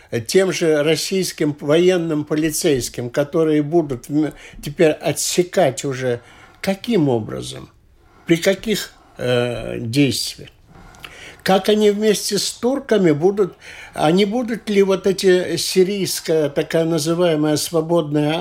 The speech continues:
армия, в которая очень яростно настроена против курдов, не появится ли желание все-таки как-то, э, проявить себя? Что тогда делать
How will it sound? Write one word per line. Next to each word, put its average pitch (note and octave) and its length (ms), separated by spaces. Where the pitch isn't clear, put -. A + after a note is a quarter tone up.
армия, E3 400
в - 120
которая C#3+ 520
очень E3+ 420
яростно C3+ 720
настроена C#3 680
против B2+ 480
курдов, A2+ 520
не E3+ 120
появится G3+ 680
ли F#3+ 180
желание F#3 680
все-таки F3 520
как-то, D#3+ 520
э, C3 340
проявить F3 560
себя? G#2+ 520
Что - 220
тогда E3 320
делать F#3+ 480